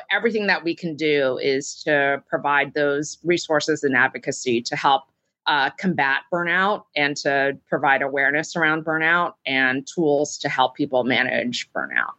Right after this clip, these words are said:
Uh, so in terms of neurodiversity, I think we're also, uh, providing spaces for people to specifically also think about their forms of neurodiversity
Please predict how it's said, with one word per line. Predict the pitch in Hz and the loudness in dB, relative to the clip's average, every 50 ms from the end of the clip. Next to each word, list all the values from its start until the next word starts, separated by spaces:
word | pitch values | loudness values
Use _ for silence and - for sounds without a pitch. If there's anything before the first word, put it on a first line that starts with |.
| _ _ _ _ - | _ _ _ _ -2
Uh, | 196 185 170 165 147 151 | -2 0 0 0 -2 -4
so | - - - 233 220 | -6 -4 -2 0 0
in | 220 214 | 0 -2
terms | 214 - 269 247 247 247 240 240 | -4 -4 -2 -2 0 -2 -2 0
of | 208 196 190 185 175 170 - - - | 0 0 2 0 0 -2 -6 -8 -4
neurodiversity, | 185 190 175 165 160 156 147 143 143 156 156 - - 160 151 135 | 0 0 2 2 2 0 0 0 0 -2 -2 -2 -2 0 0 2
I | 147 | 2
think | 147 - 165 156 160 | 0 0 -4 -4 -2
we're | - 160 - | -2 0 2
also, | - 160 156 156 - - - 170 151 151 147 147 147 - _ _ _ _ _ _ - | 2 2 0 0 -2 -2 0 2 2 2 2 0 -4 -8 _ _ _ _ _ _ -4
uh, | 170 160 151 143 139 139 - | 0 0 2 0 0 -2 -4
providing | - 202 160 175 165 165 165 165 156 156 - | -6 -4 -2 0 2 2 0 0 -2 -6 -10
spaces | - - - 180 233 254 - - 202 165 160 156 - | -8 -2 0 0 0 0 0 0 0 0 0 -2 -4
for | - 151 139 | -6 -6 -4
people | - 170 165 165 170 151 147 151 - - | -2 -4 -2 0 0 0 0 -2 -4 -4
to | 165 156 151 151 151 147 143 143 147 147 _ _ _ _ _ _ _ _ - | -2 0 2 2 2 2 2 0 -2 -4 _ _ _ _ _ _ _ _ -20
specifically | - - _ 202 190 190 - - 202 185 196 185 - 156 165 156 143 | -20 -2 _ 2 2 2 2 0 0 0 0 -2 -2 0 0 0 2
also | - 156 156 156 - - - 165 151 151 | 2 0 0 -2 -2 -2 0 0 0 0
think | - _ - 202 202 196 | 0 _ -2 0 0 0
about | 208 170 151 156 151 156 156 151 139 - - - - - - _ 156 156 | -2 0 0 2 2 2 2 0 0 -4 -6 -8 -8 -8 -10 _ _ -2
their | 196 196 220 247 233 208 185 170 165 151 - _ _ _ _ _ | -2 0 0 2 2 2 2 0 0 -2 -6 _ _ _ _ _
forms | 214 202 214 214 - 214 202 180 | -2 0 2 2 2 0 -2 0
of | 175 160 156 151 156 | 0 2 2 0 0
neurodiversity | 170 160 147 143 143 143 143 143 139 135 123 135 139 139 - - 143 143 139 139 135 135 147 143 - | 0 0 2 2 2 0 2 0 0 0 0 0 -2 -2 -4 -4 0 0 2 2 2 0 -2 -4 -8